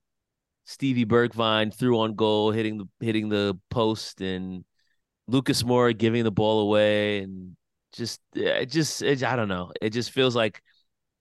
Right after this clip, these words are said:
one of those games, one of those fixtures where we get a decent amount of chances, but don't always necessarily finish all of them.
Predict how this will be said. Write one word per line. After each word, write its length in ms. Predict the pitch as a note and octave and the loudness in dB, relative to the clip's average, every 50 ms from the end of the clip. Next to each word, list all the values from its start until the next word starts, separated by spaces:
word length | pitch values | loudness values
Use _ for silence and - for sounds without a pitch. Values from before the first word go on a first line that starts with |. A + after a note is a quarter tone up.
| _ _ _ _ _ | _ _ _ _ _
one 220 | - A2 B2+ C3+ | -2 0 2 4
of 60 | C3+ | 4
those 260 | B2 B2+ B2 A#2+ G2+ G2 | 4 4 4 2 0 -2
games, 720 | - A#2+ A#2+ A#2 A#2 A2+ A2 G#2+ G#2+ G#2+ G#2 F#2 - - - | -2 0 2 2 2 0 0 -2 -4 -8 -10 -10 -10 -8 -4
one 140 | - A2+ A2+ | -2 -2 0
of 80 | A2+ | 0
those 160 | A2 G#2+ - | 0 0 0
fixtures 520 | - - A#2 - - - G#2+ G#2 G#2 G2 F#2 | -2 -4 -4 -4 -4 -4 -2 -2 -2 -2 -2
where 160 | G2+ G#2 G2+ | -2 -2 -2
we 420 | F#2+ G#2 G#2 G2+ G2+ G2 G2 F#2+ - _ _ _ _ _ _ _ _ _ _ _ _ _ _ _ _ _ _ _ _ | -2 -2 -2 -2 -2 -4 -4 -8 -10 _ _ _ _ _ _ _ _ _ _ _ _ _ _ _ _ _ _ _ _
get 260 | - D#3 D#3 D3+ - - _ - | 2 4 4 4 2 0 _ -2
a 80 | B2+ | -2
decent 420 | A#2+ G2+ B2+ D3+ D3+ - - C#3 B2+ | 0 0 0 0 0 0 -2 -2 -2
amount 300 | B2 B2 A#2+ A#2 A2+ A2+ | 0 0 0 0 0 -2
of 80 | G#2 | -4
chances, 880 | - - B2 A#2 A2+ A2 - - G#2+ G2+ G2 F#2+ F#2+ F#2 - - - - _ _ _ _ _ _ _ _ _ _ _ _ _ - | -6 -4 -4 -2 -2 -4 -4 -4 -4 -2 -2 -2 -4 -6 -10 -14 -14 -16 _ _ _ _ _ _ _ _ _ _ _ _ _ -4
but 140 | G#2+ G#2+ G2+ | -4 -2 0
don't 200 | A#2 A#2 A#2 - | -2 -2 -2 0
always 380 | - G2 G#2+ G#2+ G#2 G#2 F#2+ | 0 2 2 2 2 0 -2
necessarily 520 | G2+ G#2 - - G2 - G#2 G#2 G2 G2 F#2+ | -4 -8 -8 -8 -8 -4 -4 -2 -2 -2 -4
finish 380 | - - G2 G2 G2 F#2+ - | -6 -6 -4 -4 -4 -4 -2
all 180 | G#2 G2 G2 G2+ | -2 0 0 0
of 60 | G2+ | 0
them. 260 | G#2 G#2 G#2+ A2 A#2 | -2 -2 -2 -4 -8